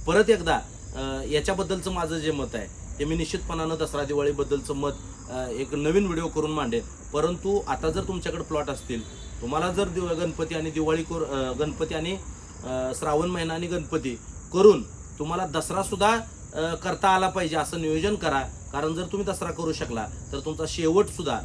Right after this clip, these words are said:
त्या प्लॉटचा अतिशय, अ, चांगला,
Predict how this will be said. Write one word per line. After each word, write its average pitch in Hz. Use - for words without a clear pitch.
त्या 147
प्लॉटचा 143
अतिशय, 143
अ, -
चांगला, 147